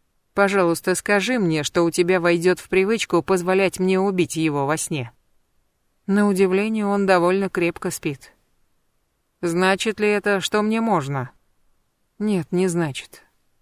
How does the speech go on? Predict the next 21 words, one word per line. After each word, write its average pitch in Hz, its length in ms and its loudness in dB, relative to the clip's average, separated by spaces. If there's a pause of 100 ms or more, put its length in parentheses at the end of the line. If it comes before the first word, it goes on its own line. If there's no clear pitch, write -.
(340)
Судя 202 340 -2
по 170 160 -2
виду, 175 240 0
ее 170 300 2
такой 165 320 -2
ответ 170 280 -2
не 180 100 0
устроил. 143 560 -4 (560)
В - 120 -20
качестве 180 520 0
своего 175 360 2
рода 160 260 2
извинения 190 600 0 (420)
Ангербода 202 640 2
предложила 190 520 4
ей 190 320 2
отобедать 180 600 0
вместе, 156 520 -4 (420)
и 180 140 2
та 196 220 -2
согласилась. 175 1000 -6